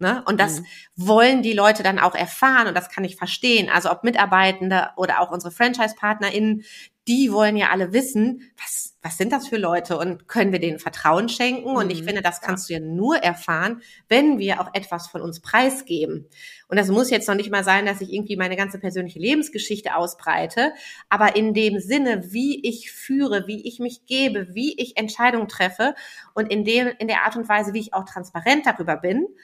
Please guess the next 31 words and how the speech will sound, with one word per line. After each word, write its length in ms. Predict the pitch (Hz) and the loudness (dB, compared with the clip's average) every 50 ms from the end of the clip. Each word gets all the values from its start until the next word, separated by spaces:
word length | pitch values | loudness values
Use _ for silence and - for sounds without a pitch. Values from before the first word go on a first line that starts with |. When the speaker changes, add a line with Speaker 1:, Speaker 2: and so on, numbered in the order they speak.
| - - _ - _ _ _ _ _ | -20 -20 _ -20 _ _ _ _ _
Speaker 1:
und 240 | - 233 226 226 220 | 4 4 4 4 2
zur 160 | 220 - 214 202 | -2 -6 -6 -4
Verfügung 540 | 208 190 190 - - 302 311 262 233 214 | -4 -6 -6 0 2 2 4 4 2 -2
stehe, 420 | 208 - - - 190 196 190 - - | -4 -4 -2 -2 2 2 2 2 0
also 160 | 190 185 180 | -2 -2 -2
als 220 | 170 165 175 - | -4 -4 -6 -6
Gesprächspartnerin, 1300 | - - - - - 214 240 254 247 - - - - 180 170 175 175 170 170 165 175 180 208 220 220 214 - _ _ _ | -10 -12 -12 -6 -2 -2 0 0 -2 -6 -14 -4 -2 0 0 0 -2 -4 -4 -2 -2 -2 -2 -2 -6 -8 -14 _ _ _
dadurch 540 | 196 190 240 247 202 196 202 208 - - | 0 0 0 0 0 -2 -2 -4 -6 -12
zeige 340 | - - 220 220 240 220 202 | -6 -4 -2 -2 -2 -2 -4
ich 220 | - - 165 - - | -6 -6 -10 -6 -6
ja 80 | 151 | -6
ganz 260 | 156 - 147 160 165 | -6 -4 -8 -8 -8
viel 180 | - - 180 170 | -14 -12 -12 -12
von 220 | 165 - 170 165 | -10 -10 -10 -8
mir. 260 | 165 160 165 165 165 - _ _ - 165 143 131 _ _ _ _ _ _ _ - - - - - - - - _ _ | -6 -6 -6 -8 -8 -12 _ _ -20 -20 -20 -20 _ _ _ _ _ _ _ -20 -20 -20 -20 -20 -20 -20 -20 _ _
Speaker 2:
Und 120 | - 202 175 | -4 0 0
das 120 | 196 - | 0 -2
ist, 260 | - 226 - - - | -2 -8 -10 -4 0
würde 140 | 226 220 208 | 0 0 0
ich 140 | - 247 - | -2 -2 -2
jetzt 180 | 277 - - | -4 -2 0
mal 80 | - 220 | -2 2
behaupten, 560 | 220 202 185 208 262 285 285 _ _ - 247 | 2 2 2 2 0 0 0 _ _ -6 -4
ja 100 | 226 208 | -2 -2
nicht 260 | 208 233 - - _ | -4 -4 -10 -14 _
nur 140 | - 214 208 | -8 -6 -6
so 120 | 185 180 - | -6 -6 -6
als 240 | - 196 180 - | -6 -6 -8 -8
Führungskraft, 960 | - - - 311 370 254 180 170 - - - - - - 220 294 - - - - | -10 -4 -2 -2 -2 -2 -6 -8 -10 -14 -14 -6 0 0 0 0 -2 -10 -16 -12
sondern 280 | - 208 196 190 190 | -10 -8 -8 -8 -8
auch 400 | - - - 190 208 208 - _ | -4 0 0 2 0 0 -4 _